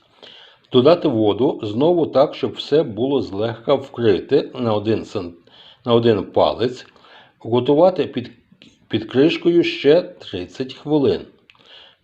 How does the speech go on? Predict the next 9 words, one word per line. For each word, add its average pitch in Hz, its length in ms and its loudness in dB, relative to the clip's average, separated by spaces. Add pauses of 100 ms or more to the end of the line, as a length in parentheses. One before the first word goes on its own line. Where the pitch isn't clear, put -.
Потім 147 400 2
відправляємо 117 960 2
чіпетки. - 760 -2 (140)
Вони 131 460 -2
готуються 127 840 2 (680)
недовго, 127 880 2
буквально 131 640 0
п'ять 95 400 -8
хвилин. 143 460 0